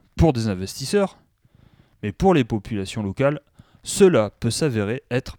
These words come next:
particulièrement désastreux. Et en deux mille huit, il y a eu de très fortes tensions sur les marchés. Simultanément, il y a eu une baisse locale des récoltes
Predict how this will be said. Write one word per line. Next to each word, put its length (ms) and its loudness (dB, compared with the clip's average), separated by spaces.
particulièrement 800 -2
désastreux. 560 0
Et 80 6
en 80 4
deux 100 0
mille 240 0
huit, 260 -4
il 140 -4
y 60 2
a 20 4
eu 80 2
de 100 -6
très 220 0
fortes 380 -4
tensions 580 -2
sur 240 -2
les 100 0
marchés. 360 -8
Simultanément, 840 0
il 140 -2
y 60 4
a 80 4
eu 80 0
une 260 -2
baisse 380 -4
locale 500 -4
des 160 -4
récoltes 580 -2